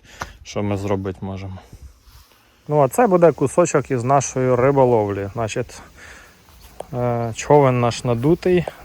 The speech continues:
три вудочки у нас є, черв'яків накопали, відро взяли. Так що щас поїдемо, половимо рибку. У нас є півгодинки.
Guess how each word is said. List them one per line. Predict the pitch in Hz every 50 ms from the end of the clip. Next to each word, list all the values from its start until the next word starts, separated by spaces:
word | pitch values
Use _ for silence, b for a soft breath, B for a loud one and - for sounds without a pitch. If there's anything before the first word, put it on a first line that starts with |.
| B -
три | - 131 131
вудочки | 131 127 127 120 123 127 - - - -
у | 123 120
нас | 120 117 110 - - 151
є, | 180 202 190 - - B B B B B B B B B B
черв'яків | - - 135 131 135 139 131 - - 135 123
накопали, | 123 120 110 - 123 120 - 175 180 175 156 135
відро | 123 123 120 131 147 139
взяли. | 131 117 113 117 117 117 113 113 107 B B B B B B B B B B B B B B B B - - - - - - _ _ _ _ _ - -
Так | 131 127 -
що | - - 135
щас | 117 - - 135 123 -
поїдемо, | - - - 123 120 131 131 120 127 123 123 123 117
половимо | - - 120 117 117 120 123 120 123 120 120 120 120
рибку. | 123 127 120 107 - - - - 104 98 B B B B B B B B B B B B B B B B _ - - _ - - - - - _ _ _ - - - - - - - _ _ _ _ _ _ _ - - - - - - - - -
У | 135
нас | 143 147 143 - - 139
є | 127
півгодинки. | - - - 147 131 110 120 127 110 127 123 120 101 - 156 170 190